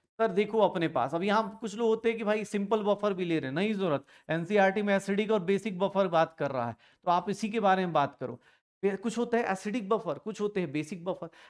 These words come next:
एसिडिक बफर किसको बोलते हैं? कि सर वीक एसिड और उसका सॉल्ट, वीक एसिड और उसका सॉल्ट किसके साथ? वीक एसिड और उसका सॉल्ट with, सर, स्ट्रॉन्ग बेस। सर यहाँ पे वीक बेस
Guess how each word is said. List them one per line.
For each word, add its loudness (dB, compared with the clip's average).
एसिडिक 2
बफर 4
किसको -4
बोलते 4
हैं? 2
कि -8
सर 2
वीक -2
एसिड 0
और 4
उसका 0
सॉल्ट, 2
वीक -4
एसिड 0
और 2
उसका -2
सॉल्ट 2
किसके -2
साथ? 0
वीक -2
एसिड 2
और 4
उसका 0
सॉल्ट 2
with, 0
सर, 2
स्ट्रॉन्ग -2
बेस। -6
सर 4
यहाँ 4
पे 0
वीक 4
बेस 4